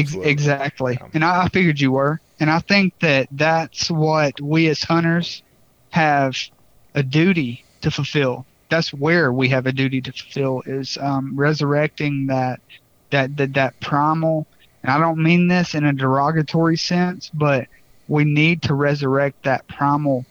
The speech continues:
Speaker 2: bloodlust
Speaker 1: Yeah.
Speaker 2: in our species. Um, not to where we go out and, and, and, and, and we just kill without empathy, but, but to kill with, um, or to kill with apathy, but to kill with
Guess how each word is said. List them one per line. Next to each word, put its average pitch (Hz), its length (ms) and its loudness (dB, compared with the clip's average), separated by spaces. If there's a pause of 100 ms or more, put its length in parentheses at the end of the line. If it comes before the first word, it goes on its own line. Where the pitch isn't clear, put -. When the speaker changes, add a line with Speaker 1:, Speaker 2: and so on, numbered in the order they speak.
(400)
Speaker 2:
bloodlust 135 1000 -4 (100)
Speaker 1:
Yeah. 78 160 -16
Speaker 2:
in 151 200 2
our 139 200 0
species. 143 840 -2 (500)
Um, 120 460 -2 (960)
not 165 280 0
to 196 120 -4
where 190 120 2
we 170 180 4
go 160 260 2
out 160 340 2
and, 147 260 2
and, 147 220 2
and, 147 240 2
and, 147 420 2
and 143 120 -2
we 143 100 -4
just - 340 -6 (300)
kill 156 540 0 (140)
without 135 420 0
empathy, 127 560 -4 (540)
but, 135 260 0 (180)
but 143 380 0
to 147 100 -4
kill 156 480 0
with, 127 240 0 (800)
um, 113 400 0 (340)
or 151 160 2
to 151 120 -2
kill 156 200 0
with 135 140 -2
apathy, 143 420 0
but 135 200 -2
to 143 100 -2
kill 165 240 0
with 135 180 -2